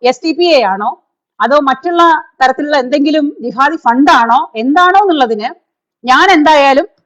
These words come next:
ഒരു കാര്യം, ഒരു പരാതി, പിന്നെ എന്താ പറയാ, എഴുതി ത-, പിന്നെ വെച്ചിട്ടുണ്ട്. ആ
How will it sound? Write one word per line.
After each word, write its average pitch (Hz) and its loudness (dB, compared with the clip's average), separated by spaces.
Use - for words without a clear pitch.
ഒരു 247 0
കാര്യം, 262 2
ഒരു 262 0
പരാതി, 277 2
പിന്നെ 247 0
എന്താ 233 0
പറയാ, 226 2
എഴുതി 269 -2
ത-, 240 0
പിന്നെ 226 -6
വെച്ചിട്ടുണ്ട്. 220 -6
ആ 254 2